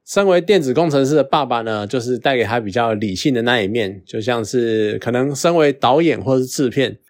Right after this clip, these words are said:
这种这类需要那种片场指挥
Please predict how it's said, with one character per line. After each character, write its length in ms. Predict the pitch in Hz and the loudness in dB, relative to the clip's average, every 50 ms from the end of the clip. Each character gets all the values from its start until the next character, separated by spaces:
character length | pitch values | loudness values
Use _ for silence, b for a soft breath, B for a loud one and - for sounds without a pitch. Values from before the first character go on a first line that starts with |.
| _ _ | _ _
这 100 | _ - | _ 0
种 160 | 170 151 139 127 | 0 0 0 2
这 160 | - 165 151 | 2 2 4
类 400 | 160 160 160 156 147 143 143 143 | 4 2 2 2 0 -2 -4 -8
需 300 | 139 139 - - - 160 | -10 -10 -10 -2 0 2
要 160 | 160 156 160 | 2 2 2
那 100 | 156 156 | 0 -2
种 100 | 131 110 | -4 -6
片 220 | 101 - 175 160 | -2 0 0 0
场 220 | 123 120 120 127 131 | 2 0 0 0 -2
指 240 | - - 107 104 101 | -2 -4 -4 -4 0
挥 520 | 92 131 127 127 127 127 127 127 127 | 0 2 4 4 4 4 4 2 0